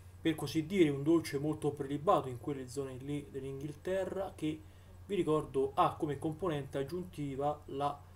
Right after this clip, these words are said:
presenza del formaggio, infatti da qui prende il nome di cheesecake. Cheese infatti in inglese significa proprio formaggio. Lo aveva comprato a domicilio da un negozio di una famosa catena alimentare,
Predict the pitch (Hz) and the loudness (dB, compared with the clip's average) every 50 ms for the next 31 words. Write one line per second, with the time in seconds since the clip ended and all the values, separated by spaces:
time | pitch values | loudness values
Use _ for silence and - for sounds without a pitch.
0 | - - - - - 196 208 208 - 143 131 127 120 - - - 151 151 147 139 | -20 -20 -18 -6 2 2 2 4 4 0 -2 -2 -4 -6 -4 -2 -2 -2 0 0
1 | 139 139 - - 180 202 220 185 139 127 117 - - 127 113 - - - - - | 0 0 0 0 0 0 0 0 -2 -2 -4 -6 -6 -8 -8 -8 -14 -16 -16 -14
2 | - - 147 139 135 - - 151 156 151 - 156 151 151 151 - 135 131 135 151 | -8 -4 -4 -4 -4 -4 -6 -6 -6 -6 -4 -4 -4 -4 -2 -4 -4 -4 -4 -4
3 | 156 135 139 143 143 135 135 123 120 131 139 - - - 139 - - - 180 143 | -6 -6 -4 -4 -4 -4 -6 -8 -8 -10 -10 -12 -8 -8 -8 -8 -2 0 0 0
4 | 131 - - 127 117 - 156 147 - - - 131 120 - - - - - - - | 0 -4 -8 -8 -6 -2 -4 -4 -4 -2 -6 -6 -6 -6 -14 -18 -18 -18 -18 -18
5 | - - - 143 - - 151 147 - 170 185 165 143 139 143 139 139 147 143 147 | -16 -10 -8 -6 -2 -2 -2 0 0 0 0 0 0 0 0 0 0 -2 -4 -4
6 | 151 135 123 117 - 131 131 139 131 135 127 127 139 135 - - - 151 139 120 | -4 -4 -4 -6 -6 -4 -6 -4 -4 -4 -6 -6 -6 -10 -10 -4 0 0 0 0
7 | 117 117 - - - - - - - - - - - - - - - - - - | -2 -8 -10 -12 -12 -12 -12 -12 -12 -14 -18 -18 -18 -20 -20 -20 -20 -20 -20 -20
8 | - - - - 202 208 202 180 - - 160 151 - 196 185 175 151 156 151 151 | -20 -16 -4 2 6 6 6 6 6 4 2 4 6 6 6 8 6 4 2 2
9 | 165 180 202 196 - - 196 165 139 135 139 143 156 156 156 - - 185 170 160 | 0 0 0 -2 -2 0 0 2 2 2 0 2 2 2 2 2 -2 0 0 0
10 | 156 147 151 147 143 131 - - - 135 135 135 135 131 127 - 135 151 156 147 | 2 2 4 4 4 2 0 -6 -8 -8 -8 -6 -8 -8 -6 -6 -4 -2 -2 -2
11 | 131 131 127 120 - 131 135 135 127 127 123 - - 175 147 139 131 127 127 - | -2 -4 -6 -6 -8 -8 -6 -6 -6 -8 -10 -4 -2 -2 -2 -2 -6 -8 -12 -12
12 | - - 170 175 170 175 185 185 | -6 -4 -2 0 0 0 -2 -4